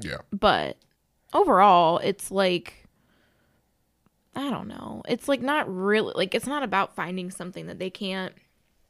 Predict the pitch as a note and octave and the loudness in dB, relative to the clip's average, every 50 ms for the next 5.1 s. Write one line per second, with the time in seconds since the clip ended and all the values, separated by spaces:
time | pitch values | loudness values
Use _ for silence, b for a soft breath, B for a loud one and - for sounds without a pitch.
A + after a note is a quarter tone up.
0 | _ _ _ _ - G#3 G#3 G3+ - G3 F#3+ F#3 - F#3 F3 F3+ F3+ F3+ A3+ - | _ _ _ _ -10 -10 -10 -8 -6 -6 -8 -6 -6 -4 -4 -4 -4 -6 -6 -6
1 | G3 G3+ F#3 F#3+ - - - - - G3+ - - - G#2 - - G2 G2 G#2 A2+ | -6 -4 -4 -6 -6 -8 -10 -8 -4 -2 -2 0 -2 -2 -4 -6 -6 -6 -6 -8
2 | - - - b b b b b b b b b b b b b b b b b | -10 -12 -20 b b b b b b b b b b b b b b b b b
3 | b b b b b b b _ - G#3 G3+ - - G3+ F#3+ F#3 G#3 G3+ B3+ - | b b b b b b b _ -8 -8 -6 -2 -2 -2 0 0 -2 -6 -6 -10
4 | - - G3+ G3+ A#3 - A3+ - - F3+ - E3+ F3 E3+ F#3 G3+ G#3 A#3 C4 C4 | -6 -2 -2 0 0 -2 -4 -4 -6 -6 -4 -4 -4 -4 -4 -4 -4 -4 -6 -8
5 | C4 | -10